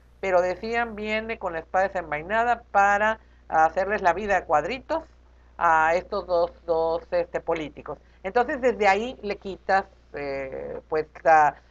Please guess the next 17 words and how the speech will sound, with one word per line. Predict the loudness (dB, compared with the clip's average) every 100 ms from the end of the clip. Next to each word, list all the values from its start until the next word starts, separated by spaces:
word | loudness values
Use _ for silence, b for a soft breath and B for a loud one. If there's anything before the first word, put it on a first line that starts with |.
| B
ah, | 0 2 6 6 4 4
autenticidad | 4 2 -4 -8 -10 2 2 2
que | -2
podía | -4 -4 0 0 0
tener | -6 -8 -8 -8
con | -6 -8
su | -6
nombramiento. | -6 -2 -2 -4 -6 -10 b b 0
Pero | 4
luego | 6 6
no | 2 2
solamente | 2 2 -2 -2 -4
eso, | -2 -6
sino | -6 -8 -8
que | -6 -4
también | -4 -4 -4 -2
ante, | -4 -4 -6 -4 -6 -8